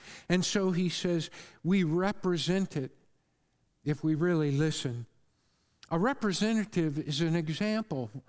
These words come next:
one who models this truth. And he, he talks about controlling the tongue. He says, if it's bona fide, you'll be able to control your tongue. Boy, that's a,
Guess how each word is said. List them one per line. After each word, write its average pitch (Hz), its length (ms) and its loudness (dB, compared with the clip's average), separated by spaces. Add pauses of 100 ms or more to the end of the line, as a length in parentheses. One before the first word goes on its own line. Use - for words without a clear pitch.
(160)
one 196 200 2
who 190 180 4
models 185 600 2
this 160 180 -2
truth. 214 360 0
And 156 120 2
he, 165 140 2 (380)
he 202 100 4
talks 190 340 -2
about 160 280 -2
controlling 190 640 0
the 170 80 0
tongue. 143 560 -4 (1120)
He 160 60 0
says, 160 280 0
if 165 160 -2
it's 151 160 -2
bona 196 420 0
fide, 147 360 -4 (340)
you'll 180 160 2
be 170 200 2
able 165 180 -2
to 147 80 -8
control 156 480 -4
your 147 140 -2
tongue. 135 360 -8
Boy, 160 180 -2
that's 170 280 -2
a, 127 180 -4